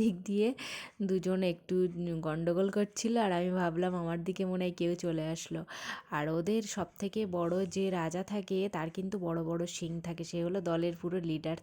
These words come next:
থাকে। আর দেখো, উম, আজকে কিন্তু বেশ পরিবেশটা দারুণ লাগছে, চারিদিকটা খুবই সুন্দর। দেখো ওই যে দূরে পাহাড়ের ওপর থেকে ভেড়াগুলো নামছে, আর পুরো পাহাড়টার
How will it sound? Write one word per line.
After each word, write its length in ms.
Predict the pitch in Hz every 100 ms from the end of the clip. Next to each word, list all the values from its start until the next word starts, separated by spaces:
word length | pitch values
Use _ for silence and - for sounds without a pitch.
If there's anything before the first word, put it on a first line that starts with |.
| 175
থাকে। 240 | 151 147 - - - - - -
আর 360 | 156 156 160 160 -
দেখো, 280 | 165 156 208 302 - - - _ 175
উম, 240 | 165 165 160 151
আজকে 220 | 156 - 170
কিন্তু 220 | 185 185 202 180
বেশ 200 | 190 196 -
পরিবেশটা 500 | 180 170 180 175 190 180
দারুণ 340 | 151 160 180 190 180
লাগছে, 400 | 165 160 151 165 160 - - - -
চারিদিকটা 540 | 165 170 160 180 - 190 -
খুবই 320 | 190 196 240 233 -
সুন্দর। 380 | 180 175 170 170 165
দেখো 160 | 165 247 160 185
ওই 260 | 196 233 233 196
যে 100 | 208 170
দূরে 280 | 180 180 196 196 185
পাহাড়ের 340 | 175 180 175 170
ওপর 160 | 170 175 175
থেকে 160 | 180 180
ভেড়াগুলো 400 | 175 165 165 170 175 170
নামছে, 480 | 165 170 170 - 175 170 - - - - 170
আর 80 | 175 175
পুরো 200 | 214 240 240 202
পাহাড়টার 800 | 180 185 196 - 214 196 180